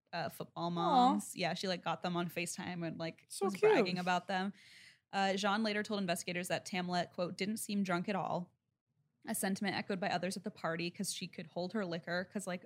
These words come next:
Speaker 1: obviously she's Tam, you
Speaker 2: <sighs>
Speaker 1: know?
Speaker 2: She's
Speaker 1: I
Speaker 2: Miss
Speaker 1: mean,
Speaker 2: Tam.
Speaker 1: we don't doubt that.
Speaker 2: Yeah.
Speaker 1: Madeline Lombardi, so Jean's aunt, uh, lived with her at the house. She lived in, like, the basement apartment, basically.
Speaker 2: Mm-hmm.
Speaker 1: Like, she was staying with her temporarily,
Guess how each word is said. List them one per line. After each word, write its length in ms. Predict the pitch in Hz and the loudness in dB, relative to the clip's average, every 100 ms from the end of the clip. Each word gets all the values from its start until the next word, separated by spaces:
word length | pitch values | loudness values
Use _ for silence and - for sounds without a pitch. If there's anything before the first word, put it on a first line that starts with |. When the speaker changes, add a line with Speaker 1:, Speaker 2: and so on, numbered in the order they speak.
| _ | _
Speaker 1:
obviously 460 | 175 170 185 - 180 | -10 -8 -6 -6 -6
she's 240 | 180 165 | -6 -8
Tam, 420 | - 180 - 175 180 _ _ - | -8 -10 -6 -8 -8 _ _ -10
you 100 | 196 | -4
Speaker 2:
<sighs> 0 | |
Speaker 1:
know? 240 | 180 165 165 | -2 -2 -4
Speaker 2:
She's 180 | 196 202 | -4 0
Speaker 1:
I 20 | |
Speaker 2:
Miss 120 | 226 196 | 2 2
Speaker 1:
mean, 140 | 262 | 2
Speaker 2:
Tam. 120 | 202 175 | 2 2
Speaker 1:
we 100 | 196 | 0
don't 180 | 185 165 | 0 -2
doubt 200 | 165 175 | -6 -6
that. 240 | 170 180 | -4 0
Speaker 2:
Yeah. 200 | 269 185 - - - _ - | 2 2 0 -20 -20 _ -2
Speaker 1:
Madeline 540 | 214 226 247 240 240 | 0 2 2 2 2
Lombardi, 640 | 208 202 185 170 170 175 175 | 0 0 2 2 0 -2 -2
so 380 | - 175 170 151 - | -2 0 0 -2 -6
Jean's 440 | 196 202 220 196 - | -2 0 0 -2 -6
aunt, 420 | 180 165 180 - - _ _ | -2 -2 -2 -8 -10 _ _
uh, 360 | 170 123 87 85 - | -6 -2 -2 -2 -6
lived 440 | 202 208 214 185 | -6 2 2 2
with 140 | - - | -4 -8
her 120 | - | -4
at 140 | 156 - | -4 -6
the 60 | |
house. 320 | 180 - - | -6 -6 -6
She 100 | - | -6
lived 200 | 190 185 | -4 -4
in, 40 | 202 | -4
like, 160 | 202 202 | -6 -4
the 80 | |
basement 440 | 180 - 175 - 185 | -6 -4 -6 -6 -8
apartment, 500 | - - - 202 240 | -6 -6 -4 -6 -4
basically. 520 | 240 240 254 - 233 | -4 -4 -10 -6 0
Speaker 2:
Mm-hmm. 160 | 214 202 | 4 4
Speaker 1:
Like, 120 | 196 | 2
she 100 | 185 | -2
was 140 | 170 | -6
staying 260 | - 160 165 | -4 -4 -4
with 120 | 170 | -4
her 100 | 180 | -6
temporarily, 640 | 175 190 160 156 160 185 | -6 -4 -2 -2 -4 -6